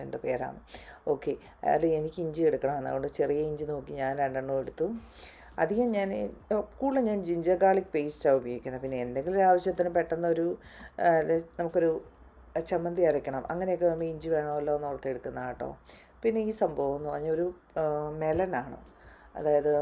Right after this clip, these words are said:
ഉം, നമ്മുടെ കാൻറ്റലോപ്പ് ഒക്കെ ഇല്ലേ, കാൻറ്റലോപ്പ് അല്ലെങ്കിൽ ഹണി ഡ്യൂ എന്നൊക്കെ പറയില്ലേ, അതുപോലത്തെ തന്നെ ഗോൾഡൻ മെലൻ എന്ന് പറയുന്നൊരു സാധനമാണത്.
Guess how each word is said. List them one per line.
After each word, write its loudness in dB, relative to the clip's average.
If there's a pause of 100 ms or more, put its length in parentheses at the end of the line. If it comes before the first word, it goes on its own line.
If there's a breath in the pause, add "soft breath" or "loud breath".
(300)
ഉം, -8 (140)
നമ്മുടെ 2 (1080 soft breath)
കാൻറ്റലോപ്പ് 8
ഒക്കെ -6
ഇല്ലേ, -4 (120)
കാൻറ്റലോപ്പ് 4 (220)
അല്ലെങ്കിൽ 0 (280)
ഹണി 0 (160)
ഡ്യൂ 2
എന്നൊക്കെ -2
പറയില്ലേ, 2 (100)
അതുപോലത്തെ 0
തന്നെ -2 (120)
ഗോൾഡൻ 6 (120)
മെലൻ 2
എന്ന് -4
പറയുന്നൊരു 0
സാധനമാണത്. -8